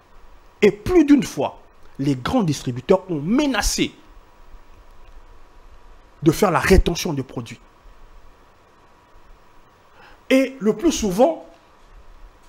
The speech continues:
les deux, trois fois que c'est arrivé, au cours, euh, de la gestion de monsieur Boudimbo, c'est monsieur Boudimbo qui était pointé du doigt par le grand public.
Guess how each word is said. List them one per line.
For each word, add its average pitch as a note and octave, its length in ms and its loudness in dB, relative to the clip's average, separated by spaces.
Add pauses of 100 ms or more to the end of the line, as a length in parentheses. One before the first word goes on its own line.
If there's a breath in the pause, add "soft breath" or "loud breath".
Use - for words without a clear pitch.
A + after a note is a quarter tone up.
(480)
les D3+ 160 -2
deux, G3+ 180 2
trois G#3 200 0
fois D#3 160 -4
que - 60 -14
c'est D#3+ 100 -4
arrivé, E3 540 -4 (580)
au C#3 80 -12
cours, D3 500 2
euh, C3 200 0 (220 loud breath)
de C3+ 60 -2
la C3 60 2
gestion C3 240 -4
de C#3+ 80 0
monsieur B2+ 220 -6
Boudimbo, C#3 540 -2 (300 loud breath)
c'est B3+ 140 2
monsieur A3 200 -2
Boudimbo A3 460 2
qui - 120 -2
était D3+ 200 0
pointé D3 420 0
du B2 220 -10
doigt A2+ 280 -4 (520)
par C#3+ 140 2
le C#3+ 100 2
grand D#3+ 180 0
public. B2+ 420 -4